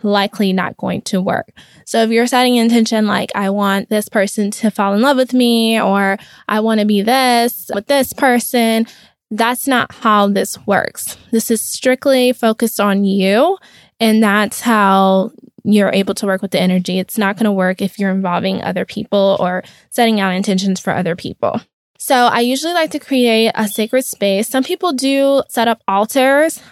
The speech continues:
I haven't got to that point yet, but there's nothing wrong with that. I usually just find a quiet place in my house to really write down my intentions and really think about it. And if it sparks you emotionally, those are gonna be your intentions that you wanna set,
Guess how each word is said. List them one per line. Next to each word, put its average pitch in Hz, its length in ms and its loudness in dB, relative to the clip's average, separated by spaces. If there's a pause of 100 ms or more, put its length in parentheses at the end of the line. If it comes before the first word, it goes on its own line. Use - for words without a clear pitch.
(140)
I 220 520 0
haven't 214 400 -2 (120)
got 196 280 -4
to - 120 -14
that 220 180 0
point 247 320 -2
yet, 254 320 2 (500)
but 226 200 0
there's 233 260 0
nothing 226 320 0
wrong 202 200 0
with 208 160 -2
that. 208 360 0
I 214 120 0
usually 233 460 2
just 214 460 0 (340)
find 214 300 0
a 226 140 0
quiet 214 420 0
place 214 380 -2
in 220 80 0
my 202 100 0
house 196 360 -2
to 208 160 0
really 196 320 -2
write 185 420 0 (400)
down 185 420 2
my 180 140 0
intentions 180 640 -2
and 208 160 0
really 220 220 0
think 226 240 -2
about 185 300 0
it. 185 260 -2
And 226 400 0 (260)
if 240 160 0
it 269 140 -2
sparks - 480 -2
you 311 100 0
emotionally, 247 800 2
those 226 320 0
are 277 60 2
gonna 254 200 2
be 226 120 2
your 214 180 2
intentions 220 480 0
that 202 240 -4
you 240 80 -4
wanna 208 200 -4
set, 247 440 -2